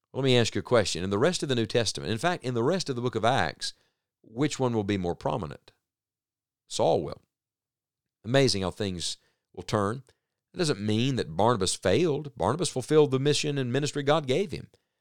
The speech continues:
It meant that God had a special and unique work for Saul, who would become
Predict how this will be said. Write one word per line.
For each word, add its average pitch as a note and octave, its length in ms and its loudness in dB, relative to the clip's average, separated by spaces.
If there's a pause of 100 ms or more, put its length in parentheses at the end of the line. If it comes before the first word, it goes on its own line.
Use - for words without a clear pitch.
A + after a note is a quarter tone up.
(400)
It - 140 -14
meant C3 440 4
that A2+ 200 0
God C3+ 280 4
had C3 260 0
a A2 80 2
special D3 420 0
and A2 80 0
unique A#2+ 380 -4
work F#2+ 340 0
for G2+ 100 -6
Saul, A2 340 4
who G2+ 100 0
would G2 140 2
become G#2 420 -2